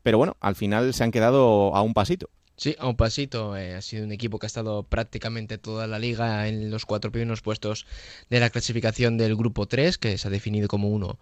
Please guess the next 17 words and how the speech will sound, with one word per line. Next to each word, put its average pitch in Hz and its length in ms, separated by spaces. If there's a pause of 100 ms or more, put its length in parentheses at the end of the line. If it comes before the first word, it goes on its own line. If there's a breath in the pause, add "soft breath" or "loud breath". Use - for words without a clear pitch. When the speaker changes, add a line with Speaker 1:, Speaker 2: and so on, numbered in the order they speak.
(260 soft breath)
Speaker 2:
de 107 80
los 107 180
más 113 160
fuertes, 131 380
con 113 100
dos 113 140
equipos 110 280
llegando 107 280
a - 20
la 107 80
final 117 440 (440 soft breath)
y 107 160
dos 127 240
ascendidos, 123 540
junto 107 240
al 104 60
Mallorca, 110 640